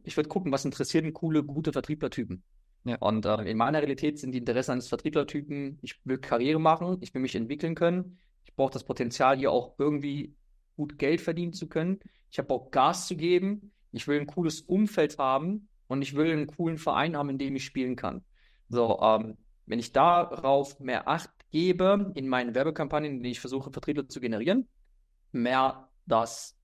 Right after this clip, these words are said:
Speaker 1: erfolgreich werden in den Vordergrund zu stellen, glaube ich, dass es besser funktionieren kann.
Speaker 2: Okay.
Speaker 1: Für die meisten draußen.
Speaker 2: Okay, cool. Ähm,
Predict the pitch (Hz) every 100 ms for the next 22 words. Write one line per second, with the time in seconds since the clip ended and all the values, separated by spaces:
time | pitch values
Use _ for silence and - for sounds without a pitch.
0 | _ 135 - 147 202 - 180 - 175 160
1 | - 160 185 190 175 - 170 214 214 _
2 | 87 147 156 151 135 123 120 120 120 113
3 | 107 101 - - - _ _ - - _
4 | - - 107 104 117 107 101 - - 92
5 | - - _ _ _ - _ - _ 143
6 | 139 120 131 - 135 147 _ _ _ _
7 | _ _ - 110 110 113 110